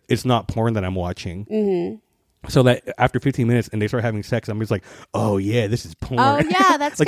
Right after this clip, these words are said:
Speaker 1: trick
Speaker 2: good.
Speaker 1: my brain into thinking, like, it's not porn. Um, but yeah, sex itself has always made me feel kinda weird. I don't know why. I
Speaker 2: I
Speaker 1: like,
Speaker 2: like,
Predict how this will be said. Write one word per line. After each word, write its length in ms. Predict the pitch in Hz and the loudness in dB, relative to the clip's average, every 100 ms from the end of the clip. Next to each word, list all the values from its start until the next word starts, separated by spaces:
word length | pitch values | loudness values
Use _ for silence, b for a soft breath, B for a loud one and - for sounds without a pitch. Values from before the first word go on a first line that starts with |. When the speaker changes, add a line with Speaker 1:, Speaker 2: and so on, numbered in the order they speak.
| 415 | 4
Speaker 1:
trick 140 | - 175 | 4 4
Speaker 2:
good. 60 | |
Speaker 1:
my 120 | 165 139 | 4 2
brain 340 | 123 113 123 | 0 -2 -2
into 200 | 123 117 | -2 -4
thinking, 360 | 107 104 123 123 | -8 -6 -4 -4
like, 200 | 107 113 | -4 -8
it's 100 | 104 | -6
not 240 | 113 101 | -6 -6
porn. 400 | - 107 113 135 - b b b b | -8 -4 -4 -4 -8 b b b b
Um, 300 | 120 120 113 | 2 2 2
but 160 | 107 156 | 4 6
yeah, 140 | 170 | 4
sex 260 | - 165 - | 4 -2 -4
itself 360 | - 156 147 | -2 0 2
has 120 | 113 113 | 0 -2
always 240 | 117 117 | -2 -2
made 140 | 117 110 | -4 -4
me 80 | |
feel 160 | 107 104 | -6 -8
kinda 240 | - 95 | -8 -10
weird. 340 | 90 98 95 95 | -8 -8 -8 -6
I 40 | |
don't 140 | 110 113 | -6 -6
know 100 | 98 | -6
why. 360 | 98 85 82 - b b b - | -8 -10 -12 -16 b b b 0
I 60 | |
Speaker 2:
I 20 | |
Speaker 1:
like, 140 | - 571 | 2 2
Speaker 2:
like, 140 | 587 | -2